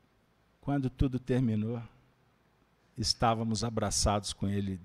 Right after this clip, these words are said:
dentro do que era a jaula, e não era mais porque a, a cancela foi aberta. E ele estava em lágrimas. Ele não,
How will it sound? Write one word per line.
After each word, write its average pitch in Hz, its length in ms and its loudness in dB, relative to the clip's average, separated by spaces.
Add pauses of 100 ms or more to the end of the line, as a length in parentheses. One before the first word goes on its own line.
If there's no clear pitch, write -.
dentro 104 440 0 (800)
do 120 140 -2
que 151 160 4
era 123 160 6
a 113 40 4
jaula, 113 500 2 (1160)
e 123 80 4
não 131 200 6
era 143 140 6
mais 127 280 4
porque 107 560 -4 (480)
a, 143 100 -10 (520)
a 110 100 -12
cancela 117 540 -2
foi 113 200 -4
aberta. 101 540 -8 (1300)
E 117 100 2
ele 110 120 4
estava 113 360 2
em 120 80 4
lágrimas. 90 760 -2 (1800)
Ele 170 180 2
não, 160 180 6